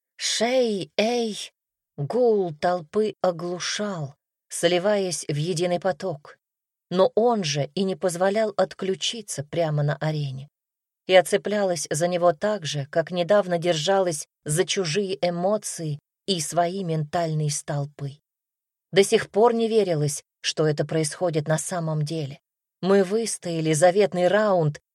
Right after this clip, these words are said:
и теперь получим аж четыре балла. Я зажмурилась и часто поморгала, разгоняя пелену перед глазами. Голова шла кругом от усталости, но я из последних сил помахала рукой зрителям, так тепло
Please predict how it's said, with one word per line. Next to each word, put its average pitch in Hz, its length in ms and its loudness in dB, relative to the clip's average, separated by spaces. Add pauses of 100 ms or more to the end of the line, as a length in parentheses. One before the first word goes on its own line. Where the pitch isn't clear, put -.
(120)
и 202 120 0
теперь 208 400 2
получим 180 600 2
аж 185 260 0
четыре 220 720 -4
балла. 185 500 -6 (840)
Я 208 180 6
зажмурилась 214 720 4
и 196 60 -2
часто 214 380 2
поморгала, 196 840 2 (260)
разгоняя 180 640 6
пелену 185 440 -4
перед 151 260 -2
глазами. 139 600 -2 (440)
Голова 190 400 8
шла 190 240 2
кругом 196 460 2
от 160 120 -2
усталости, 151 800 -4 (320)
но 190 160 0
я 220 180 2
из 214 260 -4
последних 196 680 -2
сил 214 320 -6
помахала 185 680 -2
рукой 175 400 0
зрителям, 156 680 -4 (380)
так 233 280 4
тепло 196 460 -2